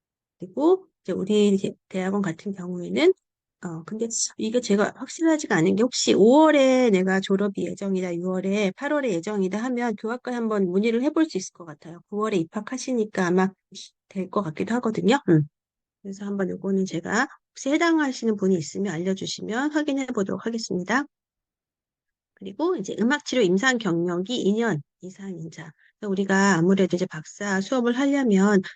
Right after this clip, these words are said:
좀 임상 경험이 있어야지만 박사 과정에서의 수업 내용들을 잘 이해할 수가 있거든요. 그래서 요 부분은 이제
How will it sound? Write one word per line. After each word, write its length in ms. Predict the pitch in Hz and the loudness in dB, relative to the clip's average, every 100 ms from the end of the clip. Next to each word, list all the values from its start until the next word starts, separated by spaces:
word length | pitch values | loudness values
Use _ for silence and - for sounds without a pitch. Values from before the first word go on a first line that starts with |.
| _ | _
좀 100 | 214 | -2
임상 380 | 196 226 262 302 | 0 2 2 0
경험이 400 | 233 180 190 190 | 0 0 2 2
있어야지만 800 | 156 226 220 208 180 170 180 190 165 _ _ | 0 -2 -2 -2 -4 -4 -2 -2 -2 _ _
박사 440 | 185 - 202 190 190 | -20 -20 -12 -10 -10
과정에서의 840 | 165 160 185 175 180 175 185 180 | -10 -6 -4 -4 -6 -6 -6 -8
수업 300 | - 262 247 | -2 0 4
내용들을 480 | 165 180 175 170 165 | 4 4 0 -2 -4
잘 220 | - 180 | -6 -2
이해할 300 | 185 214 220 | 2 2 0
수가 220 | 220 208 160 | -4 -6 -8
있거든요. 720 | - 185 185 170 180 185 185 - - _ | -8 -8 -8 -8 -4 -2 -4 -8 -20 _
그래서 400 | - 190 226 262 185 | -14 -8 -4 0 2
요 160 | 185 | 0
부분은 520 | 190 190 226 202 202 | -2 -2 0 2 2
이제 300 | 180 180 180 | 2 0 -4